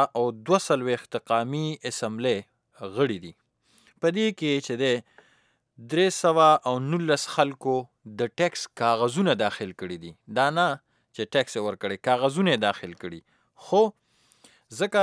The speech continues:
چې یو سل اته خلکو په دې کې د سره ټیکس نه دی ورکړی. دا د قومي اسمبلی د، اه، پارلماني غړو خبره کیږي چې یو سل اته غړو چې دی، ټیکس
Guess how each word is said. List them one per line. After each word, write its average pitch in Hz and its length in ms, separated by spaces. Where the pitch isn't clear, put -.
چې 127 80
یو 190 80
سل 165 160
اته 175 440
خلکو 131 340
په 120 140
دې 139 140
کې 120 140
د 104 120
سره 131 220
ټیکس 123 220
نه 120 120
دی 98 120
ورکړی. 92 360
دا 123 80
د 110 140
قومي 107 340
اسمبلی 101 420
د، - 20
اه، 101 760
پارلماني 104 580
غړو 110 260
خبره 92 320
کیږي 80 420
چې - 80
یو 160 100
سل 147 200
اته 180 280
غړو 107 260
چې 95 140
دی، 139 100
ټیکس 101 220